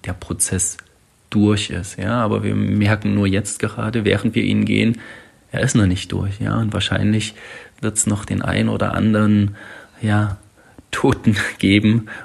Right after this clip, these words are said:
um mal in diesem Bild zu bleiben, den's anzuschauen gilt, ja. Und wir, ja, wir sehen's auch jetzt gerade wieder. Ja, es kommt irgendwie jeden Tag, sehen wir ein, <laughs> eine, ein mehr da liegen und denken, "Ach krass, den, den gab's ja auch noch", ja. Und,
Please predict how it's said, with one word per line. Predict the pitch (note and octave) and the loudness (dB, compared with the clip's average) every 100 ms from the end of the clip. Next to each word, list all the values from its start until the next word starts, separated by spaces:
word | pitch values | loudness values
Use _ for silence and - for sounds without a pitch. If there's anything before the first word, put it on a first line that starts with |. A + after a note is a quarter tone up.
| - | -14
um | - G#2+ | -6 -2
mal | G#2 G2+ | 2 4
in | G2+ | 4
diesem | G2+ G2 G2+ | 4 2 0
Bild | F2 F#2+ | -2 -4
zu | - | -4
bleiben, | G2 F#2 F#2 G2+ | 0 2 2 0
den's | G2 G2 G#2 - | 0 -2 -2 -2
anzuschauen | - A#2+ C#3 - G#2 F#2 | 0 0 0 0 0 0
gilt, | G2 F#2+ G#2 | -2 -6 -4
ja. | F#2+ | -2
Und | A2 G#2 | -2 -2
wir, | G2 F#2+ G#2+ - - - - - - _ _ _ - | -2 -2 -6 -12 -20 -20 -18 -20 -20 _ _ _ -4
ja, | A#2+ G2+ | -2 0
wir | G2+ | 0
sehen's | G2 G2 G2+ | 4 4 2
auch | F#2 | 2
jetzt | G#2 G#2+ | 0 0
gerade | - G2+ G2 F#2 | -2 0 0 0
wieder. | F#2 F2 - | -2 -2 -4
Ja, | G#2+ | -6
es | G2+ | -6
kommt | - F#2 | -6 -4
irgendwie | G2 G2+ | -2 0
jeden | G2 A2 | 0 0
Tag, | - F#2+ G2 | 0 -2 -2
sehen | - G2 | -2 0
wir | G2 - | 0 0
ein, | - G2+ G#2 - - | 0 2 2 2 0
<laughs> | - - | -8 -10
eine, | - - A2 G2+ - - - - - | -4 -2 0 0 -2 -4 -6 -10 0
ein | G2+ G#2+ | 2 4
mehr | G#2+ G#2 G#2 | 4 4 4
da | G#2+ G#2+ | 2 2
liegen | G2+ G#2 G#2 | 2 2 0
und | G2+ | -2
denken, | G2+ G2+ G#2 | -2 -4 -6
"Ach | - | -10
krass, | - A2 - - | -8 -8 -8 -10
den, | A2 A2 A2 | -8 -8 -4
den | G#2 | 0
gab's | G2+ G#2 - | 2 2 4
ja | G2 | 4
auch | B2+ - | 4 2
noch", | G2+ G2 - | 0 -2 -6
ja. | A#2+ G#2 G#2 | -6 -4 -2
Und, | A2+ A2+ A#2 A#2 - | -4 -6 -8 -10 -14